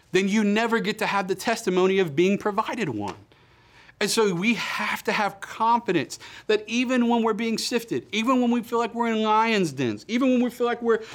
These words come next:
struggling, that, man, God shows up in a powerful way. You see, some of us have to get close enough to the lions, uh, in our lives to see the power of God in our lives. You see, uh, staring death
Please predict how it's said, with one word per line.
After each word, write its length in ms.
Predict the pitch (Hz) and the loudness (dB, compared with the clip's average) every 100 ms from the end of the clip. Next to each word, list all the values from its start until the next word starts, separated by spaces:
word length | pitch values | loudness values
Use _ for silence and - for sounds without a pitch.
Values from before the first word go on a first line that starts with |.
| - | -8
struggling, 800 | - - - 214 226 190 123 117 | -2 -2 0 0 4 4 2 0
that, 180 | 156 | -2
man, 260 | 185 180 135 | 0 0 -2
God 340 | 226 226 233 | -4 -2 -2
shows 320 | - - 214 208 | -4 -2 0 2
up 220 | 208 - - - - | 0 -2 -16 -16 -4
in 80 | 214 | -2
a 80 | |
powerful 640 | 208 - 220 226 226 226 208 | -2 -2 0 2 0 0 0
way. 300 | 214 220 160 - _ _ _ _ _ _ - | 0 -2 -6 -10 _ _ _ _ _ _ -6
You 80 | 196 | 0
see, 240 | 240 - | 0 0
some 240 | - - 247 | -4 -2 2
of 80 | 247 | 2
us 160 | 233 | 2
have 220 | - 220 | 0 -2
to 100 | 220 | 0
get 220 | 196 214 220 | 2 0 0
close 480 | - 202 220 220 | -2 2 2 2
enough 440 | 220 202 208 202 - | 0 0 0 -4 -12
to 180 | - 214 | -4 -2
the 160 | 175 | 0
lions, 760 | 147 147 170 180 175 170 160 - - - | 0 0 2 4 4 4 2 -4 -6 0
uh, 140 | 160 - | 0 2
in 140 | 156 151 | 0 2
our 260 | 143 160 139 | 2 2 2
lives 760 | 131 165 135 107 98 - - - _ - | 0 0 0 -4 -8 -10 -12 -14 _ -6
to 80 | 190 | -4
see 160 | 185 | 0
the 100 | 180 | 0
power 520 | 160 - 185 190 156 123 | -2 -2 2 2 2 0
of 160 | 117 | -2
God 340 | 139 123 123 117 - | 0 0 0 -4 -2
in 160 | 156 131 | 0 0
our 200 | 98 90 | -2 -6
lives. 580 | - - - - - - _ _ _ _ _ _ | -10 -18 -18 -16 -16 -18 _ _ _ _ _ _
You 120 | - | -8
see, 220 | 165 196 175 - - | -4 -6 -8 -14 -6
uh, 120 | 190 - | -6 -4
staring 640 | - - 220 220 208 196 - - _ _ - | -6 0 2 4 2 -2 -6 -20 _ _ -8
death 440 | 131 190 208 - | -2 0 0 -6